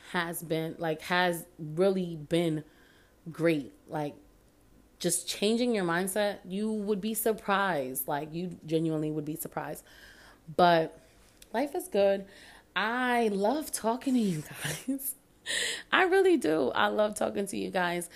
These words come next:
Um, I really am trying not to go so long without talking to you guys. Um, but, you know, th-,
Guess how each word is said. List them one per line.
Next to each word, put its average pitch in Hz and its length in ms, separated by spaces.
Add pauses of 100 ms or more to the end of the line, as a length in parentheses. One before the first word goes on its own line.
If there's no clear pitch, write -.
(400)
Um, 165 540 (1300)
I 226 120
really 311 280
am 302 120
trying 233 480
not 240 260
to 208 120
go 180 320
so 208 240
long 190 480
without 170 480 (260)
talking 170 360
to 247 100
you 254 160
guys. 285 400 (640)
Um, 165 580 (800)
but, 233 160
you 339 80
know, 349 280
th-, 185 240